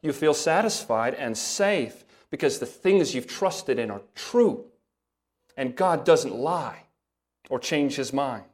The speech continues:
Will you be safe forever because you prayed that prayer? No. You will be safe forever because Jesus has promised never to turn me away.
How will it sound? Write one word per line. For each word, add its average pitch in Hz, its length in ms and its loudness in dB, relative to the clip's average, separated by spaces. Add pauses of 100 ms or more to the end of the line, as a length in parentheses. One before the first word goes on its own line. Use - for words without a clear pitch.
(1800)
Will 165 220 4
you 196 160 2
be 185 180 -2
safe 175 420 4
forever 156 640 2 (220)
because 143 320 2
you 139 80 0
prayed 147 280 2
that 123 200 4
prayer? 185 560 4 (220)
No. 110 460 -8 (760)
You 143 100 -4
will 139 80 2
be 120 100 -4
safe 165 340 4
forever 147 420 4
because 120 340 -2
Jesus 143 480 -4
has 120 140 -8
promised 143 480 -6
never 143 440 -2
to 160 100 -10
turn 156 520 -8 (280)
me 127 140 -10
away. - 480 -14